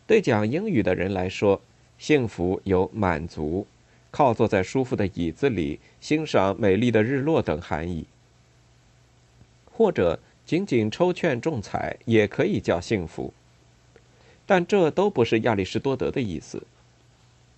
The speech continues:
eudaimonia 是我们所有活动的目的状态，但他心中却有一个更积极的概念。当某人尽其所能，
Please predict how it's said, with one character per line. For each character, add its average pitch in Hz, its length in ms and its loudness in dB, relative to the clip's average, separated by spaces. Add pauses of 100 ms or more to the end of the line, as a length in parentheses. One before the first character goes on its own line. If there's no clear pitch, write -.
(580)
eudaimonia 120 800 2 (100)
是 - 380 0
我 110 120 4
们 110 180 0
所 - 220 2
有 113 160 0
活 87 180 2
动 120 140 -2
的 98 100 0
目 139 200 -2
的 90 120 -2
状 85 220 -4
态， - 240 -6 (840)
但 170 140 2
他 160 140 0
心 180 240 4
中 180 200 0
却 180 220 4
有 98 160 4
一 95 120 -2
个 113 140 2
更 117 240 0
积 185 180 -6
极 104 180 -8
的 95 100 -6
概 92 220 -2
念。 87 220 -6 (1160)
当 131 180 6
某 110 200 6
人 110 220 4
尽 127 160 -4
其 113 140 -4
所 98 240 0
能， 92 280 -2